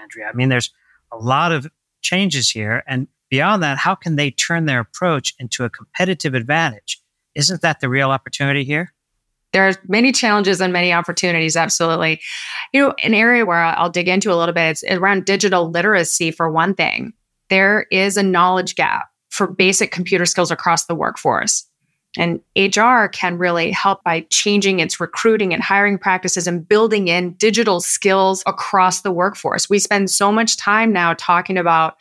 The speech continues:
Speaker 2: the evolution of technology and how it's changing everything from communication tools to utilizing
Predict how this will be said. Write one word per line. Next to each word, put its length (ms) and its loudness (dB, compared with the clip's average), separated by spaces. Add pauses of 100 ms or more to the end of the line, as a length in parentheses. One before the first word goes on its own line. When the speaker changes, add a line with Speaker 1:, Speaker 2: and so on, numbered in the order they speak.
(320)
Speaker 2:
the 160 0
evolution 520 2
of 100 0
technology 840 0
and 160 -6
how 260 0
it's 160 -2
changing 460 0
everything 440 -2
from 240 -6 (300)
communication 800 0
tools 540 0
to 380 0
utilizing 640 0